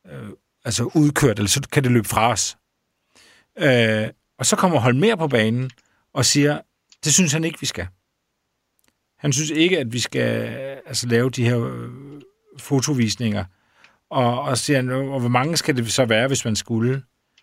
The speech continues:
Og så siger, øhm, Seime, om vi måske en tyve stykker.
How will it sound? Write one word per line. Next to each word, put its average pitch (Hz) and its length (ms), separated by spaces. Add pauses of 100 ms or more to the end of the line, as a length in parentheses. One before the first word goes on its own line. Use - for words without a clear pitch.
(360)
Og - 80
så 156 140
siger, 139 640
øhm, 98 280 (800)
Seime, 127 440
om 113 120
vi 117 160
måske 110 400
en 151 120
tyve 170 380
stykker. 98 360